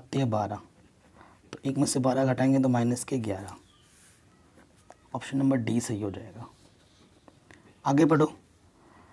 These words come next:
कह रहे हैं यदि द्विघात समीकरण के मूल समान हो तो के का मान क्या होगा?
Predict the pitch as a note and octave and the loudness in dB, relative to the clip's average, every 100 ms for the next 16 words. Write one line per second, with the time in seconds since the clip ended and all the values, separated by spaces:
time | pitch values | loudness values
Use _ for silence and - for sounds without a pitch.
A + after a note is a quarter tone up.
0 | - _ _ _ _ _ _ _ _ - | -20 _ _ _ _ _ _ _ _ -10
1 | - F3 E3+ E3+ C#3+ D3 D#3+ E3 D#3+ D#3 | -2 4 6 6 6 6 6 6 4 4
2 | D#3 D3+ D#3+ C#3 D3+ D3 D3+ C#3+ D3 D3 | 4 4 6 8 8 6 4 6 6 2
3 | C3+ D#3 - D3 B2+ A2+ - G#2 G2+ G2 | 2 2 4 4 4 2 -2 -4 -4 -8